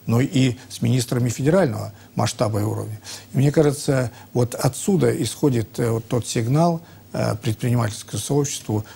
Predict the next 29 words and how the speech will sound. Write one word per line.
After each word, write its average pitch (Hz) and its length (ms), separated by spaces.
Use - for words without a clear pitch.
о 104 300
нашем 110 500
желании 117 600
их, 120 320
э, 104 640
видеть 113 380
у - 20
себя 110 320
на 110 120
территории. 120 400
Поэтому 151 420
у 147 100
всех 117 440
в - 40
России, 107 460
у 151 140
многих 120 400
ну, 98 140
большинства 120 600
инвестиций 113 720
были 113 160
снижены 180 480
в - 40
две 151 120
тысячи 151 200
пятнадцатом 127 440
году, 110 180
у 113 80
нас 156 280